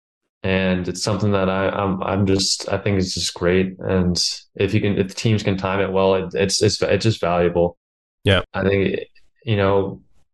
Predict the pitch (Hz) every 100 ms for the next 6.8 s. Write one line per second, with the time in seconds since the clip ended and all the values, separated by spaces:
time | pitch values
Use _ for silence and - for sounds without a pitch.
0 | - 110 107 107 104 98 - 95 98 95
1 | 95 95 - 90 92 95 95 - - 87
2 | 82 87 92 - 95 90 90 90 _ _
3 | - - _ _ - 92 90 87 90 95
4 | 92 - 98 95 92 90 90 90 87 90
5 | 85 85 90 85 87 87 87 90 85 87
6 | 87 87 85 82 82 82 82 80